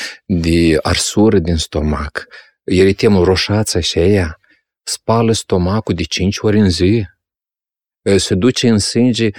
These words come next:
de parcă cinci ori în zi bea, uh, uh, f-, uh, primește, administrează pacientul perfuzii, capelniță, cum la noi e la, la modă. Da?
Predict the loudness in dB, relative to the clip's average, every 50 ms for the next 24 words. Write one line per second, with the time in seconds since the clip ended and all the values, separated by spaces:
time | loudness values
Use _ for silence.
0 | -10 -10 -8 -8 -6 -4 -2 -2 -2 -4 -6 -4 -2 -2 -2 0 0 0 2 2
1 | 2 2 2 0 0 0 -2 -4 -6 -4 -2 0 2 2 0 0 -2 -2 0 0
2 | 0 -2 -4 -6 -4 0 0 2 2 2 0 0 0 0 0 0 0 0 0 0
3 | -2 -4 -6 -8 -6 -2 0 2 2 0 0 -2 -2 2 2 4 4 4 2 0
4 | -2 -2 -2 0 2 2 2 2 0 0 0 0 2 0 0 -2 -2 -4 -4 -2
5 | 0 0 0 -2 -4 -6 -4 -2 -2 -2 -2 0 0 2 2 2 0 -2 -6 -6
6 | _ _ -8 -6 -6 -4 -2 -2 0 0 0 -2 -4 -6 -6 -4 -2 -2 -2 -2
7 | -2 0 0 0 0 -2 -2 -4 -4 -8 _ _ -4 -4 -2 0 0 -2 -2 -2
8 | -4 -8 -12 _ _ _ _ _ _ _ _ _ -8 -6 -6